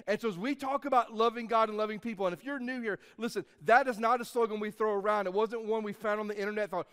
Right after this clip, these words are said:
"Oh, that's kinda cool, let's go with that one." No, no, that is our marching orders as an individual and our marching orders as a church. So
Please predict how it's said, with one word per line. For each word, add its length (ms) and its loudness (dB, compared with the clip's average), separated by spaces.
"Oh, 120 -4
that's 180 0
kinda 240 -6
cool, 220 -2
let's 160 -2
go 140 -6
with 140 -4
that 220 2
one." 140 -6
No, 220 2
no, 160 0
that 320 2
is 300 2
our 320 6
marching 800 -2
orders 420 2
as 200 2
an 100 -4
individual 800 -2
and 140 0
our 100 4
marching 520 0
orders 420 0
as 280 0
a 80 -2
church. 520 -6
So 240 -2